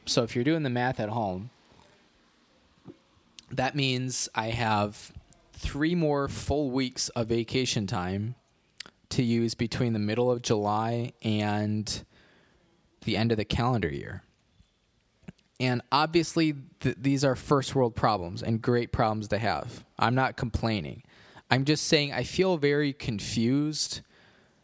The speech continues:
Not even so much confused as much as just not sure what to do. Because I, I,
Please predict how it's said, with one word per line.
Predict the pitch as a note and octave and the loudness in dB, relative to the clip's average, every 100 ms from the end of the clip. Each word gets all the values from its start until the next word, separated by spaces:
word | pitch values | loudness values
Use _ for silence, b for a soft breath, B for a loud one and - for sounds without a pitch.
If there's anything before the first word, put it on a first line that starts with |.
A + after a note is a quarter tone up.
| b | b
Not | E3 G#3 A3+ | 4 4 2
even | G3 F3+ | 0 0
so | - E3+ | 2 2
much | D#3 - | 0 -2
confused | C#3+ - - D#3 E3+ D#3+ | -2 -2 0 2 2 0
as | - C#3 C3 | -2 0 0
much | C3 - | 0 0
as | C3+ - | 0 2
just | C3 A2+ - - G3 _ _ - | 0 0 -4 -12 -20 _ _ -4
not | B2+ A#2+ B2 - | 2 2 2 0
sure | - B2+ A#2 | 0 2 2
what | A2+ G#2+ - | 2 0 -2
to | G2+ | -2
do. | E2 G#1 - - b b b b b b b b b b _ - | -2 -8 -10 -16 b b b b b b b b b b _ 0
Because | D#3 D3+ - E3 E3 E3 E3 D3 - - - _ _ _ _ _ _ - - | 0 2 2 2 4 2 0 -2 -4 -4 -8 _ _ _ _ _ _ -20 -2
I, | C3+ - - | -2 -2 -4
I, | C3 | -4